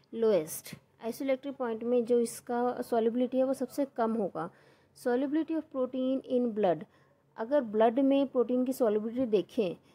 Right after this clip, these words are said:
तो उसके लिए एक ऐसा पीएच चाहिए, कौन सा पीएच चाहिए? इस range का पीएच चाहिए। It can be said that the protein solubility is influenced by a number of extinguishing factor। कौन कौन से? जैसे कि पीएच हो गया, ionic strength क्या है, temperature क्या है,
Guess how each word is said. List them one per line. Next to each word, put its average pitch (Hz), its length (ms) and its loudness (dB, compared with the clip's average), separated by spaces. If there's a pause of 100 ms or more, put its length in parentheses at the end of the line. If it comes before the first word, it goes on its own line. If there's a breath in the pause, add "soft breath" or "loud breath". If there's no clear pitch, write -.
(160 soft breath)
तो 262 60 -4
उसके 269 240 -4
लिए 269 120 2
एक 254 60 -2
ऐसा 269 240 0
पीएच 247 300 0
चाहिए, 240 500 0 (140)
कौन 220 160 -2
सा 254 120 2
पीएच 240 340 -4
चाहिए? 285 160 -2
इस - 300 -8
range 214 280 0
का 220 120 -6
पीएच 196 340 -6
चाहिए। 165 420 -12 (1800 soft breath)
It 294 120 -6
can 330 200 -2
be 311 220 4
said 240 220 4
that 240 180 6
the 247 120 -8
protein 285 360 2
solubility 233 600 4
is 226 140 6
influenced 240 420 2
by 240 340 6
a 233 220 -4
number 233 420 4
of 277 60 0
extinguishing 226 640 -2
factor। 185 260 -8
कौन 226 260 0
कौन 269 180 2
से? 269 200 -2
जैसे 214 300 -2
कि 190 140 -12
पीएच 254 480 0
हो 220 140 2
गया, 208 220 4
ionic 175 340 0
strength 254 240 0 (120)
क्या 226 180 2
है, 220 200 2
temperature 240 540 0
क्या 214 260 0
है, 208 240 0